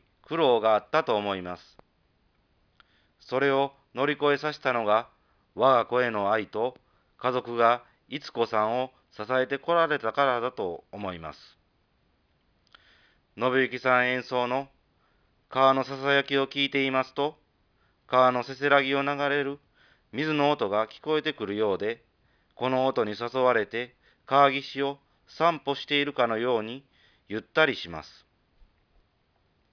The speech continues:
親鸞上人のご阿参に、松風法寿を吹くときは、五つの音情をいだしつつ、九章和して次年なり、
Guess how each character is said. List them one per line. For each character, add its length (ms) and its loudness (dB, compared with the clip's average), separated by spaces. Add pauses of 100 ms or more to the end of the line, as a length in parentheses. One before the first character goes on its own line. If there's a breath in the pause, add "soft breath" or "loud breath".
(320 soft breath)
親 280 -6
鸞 220 6
上 240 2
人 160 -4
の 100 2
ご 180 8
阿 60 8
参 300 0
に、 240 -8 (800 soft breath)
松 360 8
風 320 2
法 360 6
寿 160 2
を 160 8
吹 160 -6
く 80 -16
と 160 2
き 140 -4
は、 220 8 (540 soft breath)
五 160 -4
つ 260 -4
の 260 6
音 200 2
情 240 8
を 80 8
い 80 0
だ 140 6
し 100 -10
つ 140 -12
つ、 240 -4 (600 soft breath)
九 300 2
章 380 8
和 120 10
し 160 -2
て 380 -2
次 140 -4
年 280 2
な 140 0
り、 160 -12